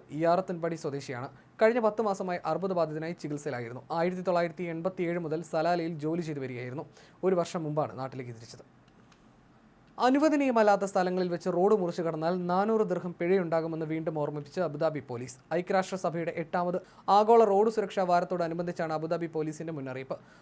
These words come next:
റോഡ് മുറിച്ചു കടക്കുന്ന കാൽനട യാത്രികർ മൂലം സംഭവിച്ച അപകടങ്ങളുടെ ഒരു വീഡിയോയും ക്യാമ്പയിന്റെ ഭാഗമായി പോലീസ് പുറത്തിറക്കിയിട്ടുണ്ട്. സ്പോൺസറിൽ നിന്ന് ഒളിച്ചോടിയ വീട്ടുജോലിക്കാർക്ക് പദവി നിയമവിധേയമാക്കാൻ സൗദി ആറ് മാസത്തെ സാവകാശം നൽകി. ഇതോടെ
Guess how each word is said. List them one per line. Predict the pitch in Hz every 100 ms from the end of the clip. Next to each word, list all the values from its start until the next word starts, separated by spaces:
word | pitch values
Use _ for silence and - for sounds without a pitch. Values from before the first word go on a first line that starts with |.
| - 233
റോഡ് | 262 294
മുറിച്ചു | 269 247
കടക്കുന്ന | 240 220 208 208
കാൽനട | 185 180 190 196
യാത്രികർ | 180 180 175 175
മൂലം | 165 165
സംഭവിച്ച | 165 156 156 160
അപകടങ്ങളുടെ | 160 156 147 156 156 165
ഒരു | 165 165
വീഡിയോയും | 156 175 190 160 107 -
ക്യാമ്പയിന്റെ | 165 165 175
ഭാഗമായി | 156 156 156 165
പോലീസ് | - 160 151 -
പുറത്തിറക്കിയിട്ടുണ്ട്. | 151 147 117 120 123 123 - _ _ _ _ _ _ _ _ _ -
സ്പോൺസറിൽ | - - 269 294 311 285 247
നിന്ന് | 220
ഒളിച്ചോടിയ | 214 214 202 196
വീട്ടുജോലിക്കാർക്ക് | 185 170 185 180 175 170 165 160 175
പദവി | 175 170 196
നിയമവിധേയമാക്കാൻ | 175 175 202 160 151 165 151 151 160
സൗദി | - 156 165
ആറ് | 156 175
മാസത്തെ | 165 156 165
സാവകാശം | 151 147 143 147 147 127
നൽകി. | 120 120 123
ഇതോടെ | 165 156 180